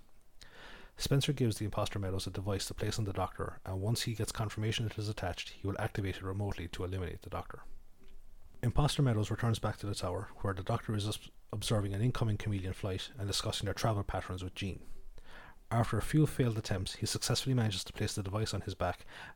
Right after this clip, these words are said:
as he leaves with Jamie and Samantha. Meanwhile, Crossan has gone back to the kiosk and insists on speaking to the person in charge. Spencer, who is manning the desk,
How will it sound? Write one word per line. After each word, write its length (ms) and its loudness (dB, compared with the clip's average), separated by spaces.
as 160 0
he 80 2
leaves 320 2
with 120 -4
Jamie 320 0
and 140 -4
Samantha. 420 -4
Meanwhile, 460 6
Crossan 320 4
has 100 6
gone 160 4
back 160 2
to 80 -8
the 80 -2
kiosk 400 -2
and 80 -2
insists 380 0
on 100 2
speaking 340 -2
to 60 0
the 80 -4
person 300 -2
in 80 -2
charge. 400 -6
Spencer, 440 6
who 100 0
is 120 2
manning 200 4
the 100 -2
desk, 320 0